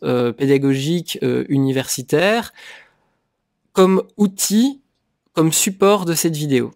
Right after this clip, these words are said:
Et s'il y a un outil qui sert fortement la présentation, les explications, euh, au quotidien, c'est les PowerPoint.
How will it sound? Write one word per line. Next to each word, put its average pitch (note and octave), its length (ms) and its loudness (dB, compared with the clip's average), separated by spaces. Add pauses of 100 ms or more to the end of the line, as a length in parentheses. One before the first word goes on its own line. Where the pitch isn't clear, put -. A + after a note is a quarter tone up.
(180)
Et D3+ 80 -6
s'il G3 320 0
y G3 80 4
a F3 80 6
un D#3+ 180 2
outil F#3+ 520 -2 (180)
qui C#3+ 160 -4
sert D3+ 580 0
fortement F3 800 -2
la C3 120 0
présentation, D3+ 880 -2
les A#2+ 260 -2
explications, D#3 1000 -4
euh, B2 180 -6
au - 160 -6
quotidien, D3+ 640 -2 (380)
c'est - 200 4
les F#3+ 120 2
PowerPoint. C#3+ 540 -2